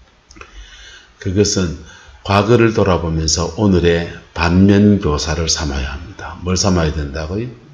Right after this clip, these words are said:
반면교사로 삼아야 합니다. 반면교사. 그래서 이 반골 기질이 강한 사람들은, 강한 사람들은 교회 오면 윗사람을 못 봐주는 거예요. 못 봐주고, 그리고 자기보다 누가 더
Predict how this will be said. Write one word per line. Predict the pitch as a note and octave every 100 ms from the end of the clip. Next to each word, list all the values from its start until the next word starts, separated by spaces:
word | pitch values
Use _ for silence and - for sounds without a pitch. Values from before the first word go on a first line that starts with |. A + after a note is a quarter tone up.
| - - - -
반면교사로 | E2 D#2+ F2 F2+ F#2 E2+ D2 D#2+ D#2+
삼아야 | D2+ C#2+ C#2+ D2
합니다. | - F2 _ - _ _ _ _ _ -
반면교사. | F#2 D#2+ E2 D#2+ D#2+ - - - - - _ _
그래서 | F2 F2+ E2+ - - - -
이 | - G2
반골 | F2+ G2 A#2+ B2 C3 A#2+
기질이 | A2 F#2 F#2+
강한 | D#2 D#2 D2+ D2+
사람들은, | E2 D#2 D2 C#2+ D#2+ G2+ D2 C#2 - _ _
강한 | D#2+ D2+ D#2+
사람들은 | F2 E2 E2 D#2+ E2+ E2 - - - _
교회 | - F#2+
오면 | G#2+ G#2+ G2 F#2 D#2 -
윗사람을 | D#2 - F2+ F2+ F2 E2
못 | - -
봐주는 | - - -
거예요. | - _ - - _ _ _ _ _ _
못 |
봐주고, | D#2 - - F2+ D#2+ - - _ _ - - - - - -
그리고 | F#2 E2+ F#2 G#2+ A2+ - - _ _
자기보다 | - G#2+ G#2+ A2 F#2+ E2+
누가 | F2 A#2 C3
더 | A2+